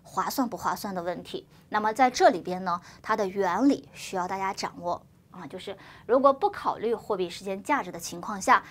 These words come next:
净效益啊，就等于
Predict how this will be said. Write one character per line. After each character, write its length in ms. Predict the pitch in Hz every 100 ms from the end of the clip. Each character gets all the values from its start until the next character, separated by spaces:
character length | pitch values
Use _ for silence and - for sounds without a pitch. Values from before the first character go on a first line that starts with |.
| - -
净 280 | - 381 262
效 300 | 226 349 254
益 260 | 233 240 - _ _ _ _ _ _ _ _
啊， 160 | - 185
就 180 | 262 233
等 240 | 196 185
于 220 | 170 180